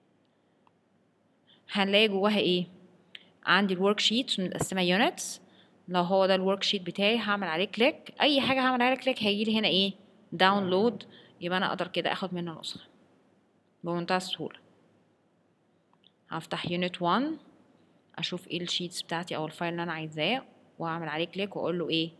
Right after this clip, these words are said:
داونلود. يبقى أنا أقدر أوصل لأي حاجة عندي في المنهج أو المواد التعليمية لما أبعتها لي من خلال فايلز.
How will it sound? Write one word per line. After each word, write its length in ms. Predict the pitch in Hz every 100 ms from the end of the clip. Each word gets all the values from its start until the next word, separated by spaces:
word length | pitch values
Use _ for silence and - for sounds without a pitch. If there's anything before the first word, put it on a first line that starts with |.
| -
داونلود. 600 | 165 165 165 156 - - - _ _ _ _ _ _ _ _ _ _ _ _ - - - _ _ _ - _ -
يبقى 180 | 175 185
أنا 180 | 190
أقدر 260 | 131 185 -
أوصل 460 | 190 208 175 160 165
لأي 480 | - 214 247 262
حاجة 340 | 233 214 226 226
عندي 440 | 202 214 226 269
في 120 | 247
المنهج 460 | 202 196 214 220 311 - - _ _ _ _ -
أو 80 |
المواد 240 | 185 185 196
التعليمية 380 | 190 175 175 214
لما 160 | 226
أبعتها 280 | 214 208 214
لي 100 | 226
من 160 | 208 214
خلال 440 | 208 180 180 180 -
فايلز. 600 | - 156 123 - - -